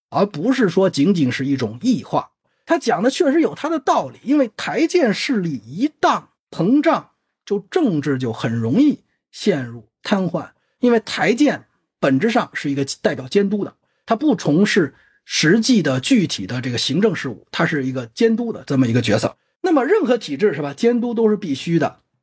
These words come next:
但是呢，话说回来，任何体制监督都必须适可而止，因为你这些台谏官、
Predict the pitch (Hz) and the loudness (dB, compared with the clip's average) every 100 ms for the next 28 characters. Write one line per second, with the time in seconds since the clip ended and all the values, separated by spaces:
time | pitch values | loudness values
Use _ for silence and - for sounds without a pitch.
0 | _ _ _ _ - 349 294 277 254 233 | _ _ _ _ 0 2 2 2 2 0
1 | - _ _ 254 220 226 214 143 127 127 | -2 _ _ -2 2 2 0 -4 -10 -12
2 | - _ _ _ 320 339 202 170 180 - | -18 _ _ _ 0 2 0 -4 -4 -4
3 | 113 101 160 135 - _ - 247 240 247 | -6 -4 -2 -4 -8 _ -4 0 2 2
4 | 240 226 220 208 - 185 175 208 151 117 | 0 0 -2 -2 0 0 2 0 0 0
5 | - 160 156 - - 147 110 - 98 - | 0 0 0 0 0 0 0 -4 -4 0
6 | 165 165 - - 113 - _ _ _ _ | 0 2 0 0 0 -2 _ _ _ _
7 | _ 277 294 190 147 262 254 254 - 180 | _ 2 4 2 2 0 2 0 -2 -4
8 | 208 202 208 220 208 | 0 2 2 2 -2